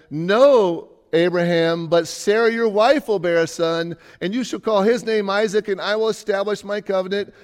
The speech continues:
with him, an everlasting covenant for his descendants that come after him." Not your way of doing it. This is what I planned. And so we fast forward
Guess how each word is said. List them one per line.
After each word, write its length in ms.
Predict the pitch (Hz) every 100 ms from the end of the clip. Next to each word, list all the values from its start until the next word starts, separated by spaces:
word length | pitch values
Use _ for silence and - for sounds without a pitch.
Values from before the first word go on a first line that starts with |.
| _
with 220 | 208 175
him, 420 | 202 214 170 131 - -
an 120 | 165
everlasting 600 | 185 208 202 196 190 202
covenant 420 | 190 190 190 202 - _
for 220 | _ 196 190
his 240 | 214 226
descendants 680 | 190 190 185 170 139 - - -
that 120 | - 175
come 160 | 202
after 320 | 196 196 202
him." 460 | 208 226 190 120 98 _ _ _ _ _ _ _ _
Not 360 | - 202 240 - _ _
your 280 | 127 185 247
way 180 | 208 170
of 140 | 143
doing 240 | 143 143 135
it. 420 | 135 - _ -
This 160 | 160
is 100 | 160
what 140 | 135 143
I 220 | - 202 220
planned. 580 | - 127 110 107 - _ _ _ _ _ _ _ _ _ _ _ _ _ _ _
And 140 | - 175
so 80 |
we 80 | 202
fast 340 | - 247 285 -
forward 340 | 220 220 190